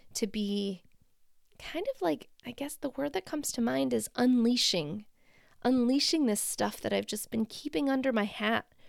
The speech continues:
for so long. I never considered being a full-time artist. I never went to art school. I'm not formally trained. I've taught myself everything. And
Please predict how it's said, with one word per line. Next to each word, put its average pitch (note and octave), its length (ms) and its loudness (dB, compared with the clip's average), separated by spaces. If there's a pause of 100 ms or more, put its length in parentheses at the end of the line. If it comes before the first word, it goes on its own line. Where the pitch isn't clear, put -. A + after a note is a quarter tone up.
(340)
for A3 140 -4
so B3+ 640 2 (180)
long. A3 560 2 (960)
I A#3+ 40 -2
never C4 280 2
considered D4 640 0
being A#3 320 2
a - 60 -2
full-time B3+ 580 -2
artist. - 580 -2 (840)
I A3 60 2
never A#3 260 4
went C4+ 160 4
to C4+ 100 -4
art - 220 0
school. G#3 540 0 (640)
I'm A3 80 0
not A#3+ 200 2
formally A#3+ 380 2
trained. G#3+ 520 -2 (480)
I've G#3+ 100 -8
taught C#4 240 2
myself C4 360 0 (120)
everything. B3 680 2 (1500)
And A#3 640 2